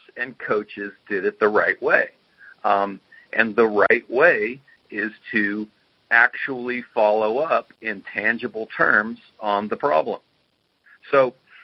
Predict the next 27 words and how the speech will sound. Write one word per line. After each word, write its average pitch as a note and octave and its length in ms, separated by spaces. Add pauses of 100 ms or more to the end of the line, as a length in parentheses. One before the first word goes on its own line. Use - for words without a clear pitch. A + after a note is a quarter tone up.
(300)
you C3+ 80
know, C3 120
so D3+ 100
what D#3+ 220
we F#3 140
have, E3+ 240 (120)
uh, C3 40 (240)
you C#3+ 100
know, B2+ 160 (120)
at, C3 160
at C3 160
thirty D#3 200
thousand C3+ 380 (120)
feet, D#3 260
here's C3 200
what C3 120
I G#2+ 200
see. C3 140
I G2+ 60 (120)
see A#2 240
epic C3 340
rant A#2 340
here, A2+ 500
epic B2 360
rant A2 360 (140)
there, A2 540 (560)
and, G#2+ 380